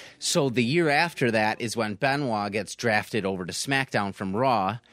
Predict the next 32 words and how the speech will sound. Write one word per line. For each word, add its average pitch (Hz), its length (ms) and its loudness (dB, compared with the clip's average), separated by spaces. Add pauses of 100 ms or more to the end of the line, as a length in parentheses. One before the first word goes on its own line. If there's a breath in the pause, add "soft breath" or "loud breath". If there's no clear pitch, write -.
(220 soft breath)
even 120 260 4
though 120 180 4
he 120 200 -2
had 190 320 2
been 147 160 2
drafted 113 440 2
the 113 80 0
year 104 160 0
before, 143 600 2 (220 loud breath)
but 107 100 -4
that 127 160 2
was 127 100 -2
the 123 100 -4
Triple 117 360 0
H 214 240 2
debacle 120 640 2
where 113 220 2
they 117 200 2
had 120 240 0
him 113 240 -2
drafted 117 480 0
there 113 140 2
for - 140 -10
twenty-four 123 540 0
hours 135 400 2
and 113 100 -2
then 110 140 0
brought 107 220 2
him 110 140 -2
back 135 280 0
to 123 120 0
Raw. 95 340 2